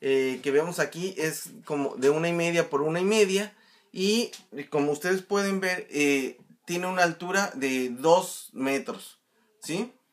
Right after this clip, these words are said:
Entonces, este, casi todos nuestros ductos ranurados, este, vienen o ya sea o en seis pies o en dos metros, dependiendo de, del tipo de, de ducto ranurado.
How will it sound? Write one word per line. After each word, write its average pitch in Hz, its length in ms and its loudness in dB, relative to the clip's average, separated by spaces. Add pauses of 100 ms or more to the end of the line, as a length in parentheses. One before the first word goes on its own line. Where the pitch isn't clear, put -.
(220)
Entonces, 160 540 -6
este, 151 340 -6
casi 180 320 -2
todos 196 260 0
nuestros 139 880 -6 (380)
ductos 180 540 2
ranurados, 165 640 0
este, 139 400 -4
vienen 156 440 -6 (120)
o 131 100 -8
ya 165 220 0
sea 156 300 -2
o 123 200 -2
en 127 120 -6
seis 233 340 -4
pies 294 480 -6 (540)
o 214 380 4
en 131 240 -2
dos 139 240 0
metros, 107 480 -6 (460)
dependiendo 135 640 -2
de, 127 280 -2
del 113 280 -6
tipo 143 320 -8
de, 101 320 -8
de 110 100 -8
ducto 123 300 -8
ranurado. 170 520 0